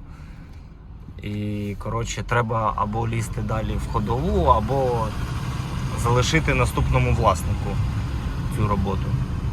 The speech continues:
Коротше, ось такі діла. А, ще нового між включеннями,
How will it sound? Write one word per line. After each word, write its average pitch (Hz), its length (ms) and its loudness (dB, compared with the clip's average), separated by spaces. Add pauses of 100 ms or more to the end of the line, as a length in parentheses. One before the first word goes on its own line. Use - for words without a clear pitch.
(1000)
Коротше, 135 400 4 (100)
ось 151 220 4
такі 135 480 2 (140)
діла. 131 320 6 (880)
А, 120 540 4
ще 156 340 4
нового 143 1040 6 (160)
між 127 200 0
включеннями, 143 1160 4